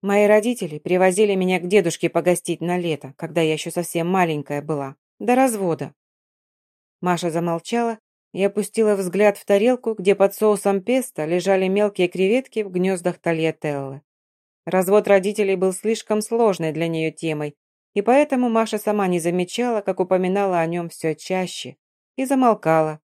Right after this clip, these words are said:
вот как сейчас. Вадим нечутко залил пасту кетчупом и отправил в рот первую порцию их двухсотграммового ужина. "Надо съездить", проговорил он, методично пережёвывая пасту аль денте. "Всё посмотреть".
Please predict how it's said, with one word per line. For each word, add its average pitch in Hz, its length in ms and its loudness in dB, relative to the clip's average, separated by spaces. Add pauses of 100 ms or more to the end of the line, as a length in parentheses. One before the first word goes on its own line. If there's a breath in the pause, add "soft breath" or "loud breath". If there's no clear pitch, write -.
вот 247 240 -4
как 180 200 -2
сейчас. 147 560 -8 (1300)
Вадим 226 520 0
нечутко 220 500 0
залил 190 340 4
пасту 185 380 2
кетчупом 247 680 -4 (240)
и 226 80 0
отправил 247 480 4
в 196 60 0
рот 226 240 2
первую 185 400 4
порцию 247 480 -2
их 175 180 -6
двухсотграммового 165 1040 0
ужина. 143 520 -6 (540)
"Надо 233 340 0
съездить", 180 600 -4 (360)
проговорил 156 560 0
он, 202 180 -2
методично 165 560 -4
пережёвывая 160 600 -2
пасту 156 360 -2
аль 170 140 -4
денте. 151 420 -4 (440)
"Всё 180 200 0
посмотреть". 208 640 -2